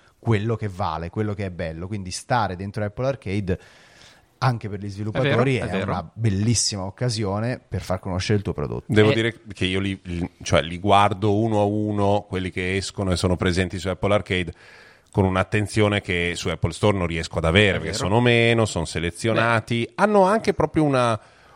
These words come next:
Speaker 3: un aspetto, c'è una certa
Speaker 2: Sì.
Speaker 3: uniformità di stile in
Speaker 2: Sono
Speaker 3: qualche
Speaker 2: quasi
Speaker 3: misura.
Speaker 2: tutti fighi,
Speaker 3: Sono
Speaker 2: soprattutto.
Speaker 3: fighi, sì, sono tutti con quei coloroni del momento, sono tutti concepiti per girare bene.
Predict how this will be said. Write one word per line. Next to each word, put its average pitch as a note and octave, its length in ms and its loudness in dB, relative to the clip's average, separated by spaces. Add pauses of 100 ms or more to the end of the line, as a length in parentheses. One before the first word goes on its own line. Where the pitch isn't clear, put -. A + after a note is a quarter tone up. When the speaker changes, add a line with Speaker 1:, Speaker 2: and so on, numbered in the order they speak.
(120)
Speaker 3:
un C#3+ 180 6
aspetto, D3+ 840 2
c'è E3+ 140 0
una E3 140 0
certa - 600 0
Speaker 2:
Sì. E3 60 2
Speaker 3:
uniformità D#3+ 640 2
di C#3+ 140 0
stile B2 600 -2
in F3 120 0
Speaker 2:
Sono - 60 0 (120)
Speaker 3:
qualche - 60 -4
Speaker 2:
quasi A2+ 160 4
Speaker 3:
misura. G#2+ 300 2
Speaker 2:
tutti A#2+ 240 0
fighi, E2+ 680 -8
Speaker 3:
Sono - 220 -12
Speaker 2:
soprattutto. B2+ 200 -6
Speaker 3:
fighi, F3+ 600 -6
sì, B2+ 400 -4
sono C3+ 240 -6
tutti C#3+ 260 -6
con B2+ 160 0
quei B2 200 -2
coloroni A#2+ 840 2
del A2 160 -2
momento, D3+ 680 -2
sono A#2+ 240 -4
tutti A#2+ 260 -8
concepiti A2+ 720 -4
per G#2+ 160 -4
girare B2 360 0
bene. C#3 280 0